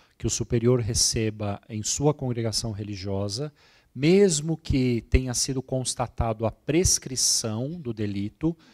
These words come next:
tem que ser enviado ao Dicastério para a Doutrina da Fé, que o juízo da derrogação deste tempo de prescrição é do Dicastério para a Doutrina da Fé.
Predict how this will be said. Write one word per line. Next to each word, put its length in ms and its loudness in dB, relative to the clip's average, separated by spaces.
tem 180 4
que 100 -4
ser 280 0
enviado 500 0
ao 80 -4
Dicastério 640 -2
para 180 0
a 40 -6
Doutrina 380 -6
da 140 -8
Fé, 400 -2
que 100 -2
o 140 4
juízo 1040 0
da 120 -4
derrogação 960 0
deste 340 -2
tempo 320 -6
de 120 -14
prescrição 920 -4
é 220 0
do 100 -2
Dicastério 560 -4
para 200 -2
a 40 -2
Doutrina 400 -6
da 120 -8
Fé. 280 -10